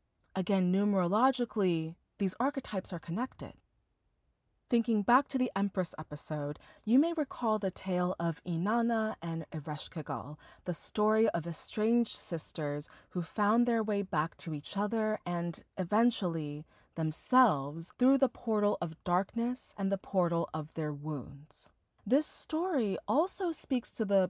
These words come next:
proverbial interplay between light and shadow, and of the wholeness that becomes possible when we integrate one with the other. As Venus re-emerges as a morning star, as Inanna ascends from the underworld, we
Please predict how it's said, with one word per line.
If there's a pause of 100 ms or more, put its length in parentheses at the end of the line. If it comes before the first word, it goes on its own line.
proverbial
interplay
between (100)
light
and
shadow,
and
of
the
wholeness (100)
that
becomes
possible
when
we
integrate
one
with
the
other. (640)
As
Venus
re-emerges
as
a
morning
star,
as
Inanna
ascends
from
the
underworld,
we